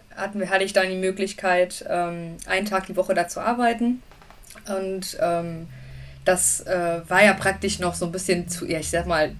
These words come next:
man lernt ja dann trotzdem noch weiter. Und wenn ich dann halt immer noch Fragen hatte und, äh, konnte ich halt immer fragen. Und diese, auch wenn's nur ein Tag die Woche war, hat mir das manchmal schon sehr geholfen. Gerade am Anfang, wenn ich irgendwie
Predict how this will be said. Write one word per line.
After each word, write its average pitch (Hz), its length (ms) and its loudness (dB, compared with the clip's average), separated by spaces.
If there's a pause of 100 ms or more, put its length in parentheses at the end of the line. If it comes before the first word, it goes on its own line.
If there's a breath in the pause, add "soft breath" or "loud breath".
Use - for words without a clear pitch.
(100)
man 175 140 2
lernt 190 260 6
ja 196 60 2
dann 170 120 4
trotzdem 170 360 -2
noch 147 160 -4
weiter. 135 420 0
Und 151 300 -8
wenn 170 80 -2
ich 160 140 -8
dann 165 140 0
halt 170 120 2
immer 180 160 -2
noch 175 120 0
Fragen 175 360 0
hatte 156 480 0
und, 156 520 -8
äh, 165 280 -4
konnte 185 200 -2
ich 190 120 -4
halt 175 140 0
immer 165 200 -2
fragen. 190 460 0
Und 175 200 -8
diese, 170 200 -6 (280)
auch - 200 -2
wenn's 233 180 4
nur 240 100 0
ein 202 160 4
Tag 208 200 4
die 208 120 -2
Woche 214 280 0
war, 190 280 0 (460 loud breath)
hat 208 140 2
mir 226 80 4
das 214 140 2
manchmal 202 340 2
schon 190 180 -4
sehr 180 140 2
geholfen. 165 480 0
Gerade 175 200 4
am 190 120 -2
Anfang, 190 500 0
wenn 175 100 -4
ich - 240 -8
irgendwie 175 640 -6